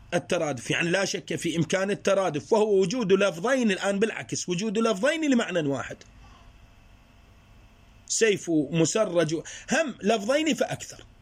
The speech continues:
لفظين فأكثر، وجود لفظين لمعنى واحد بناءً على غير مسلك التعهد في تفسير الواضح.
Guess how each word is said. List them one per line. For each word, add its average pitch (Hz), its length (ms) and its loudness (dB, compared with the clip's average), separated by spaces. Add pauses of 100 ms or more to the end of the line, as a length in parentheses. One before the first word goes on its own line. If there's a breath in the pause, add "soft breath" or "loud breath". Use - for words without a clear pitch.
(400)
لفظين 185 680 0
فأكثر، - 480 -8 (760 loud breath)
وجود 170 360 2
لفظين 170 640 4
لمعنى 190 420 0
واحد 170 420 0 (360 loud breath)
بناءً 143 680 -2
على 143 680 -2
غير 220 400 2
مسلك 208 420 -2
التعهد 104 880 -6 (180)
في 151 160 -2
تفسير 160 420 -2
الواضح. 101 580 -6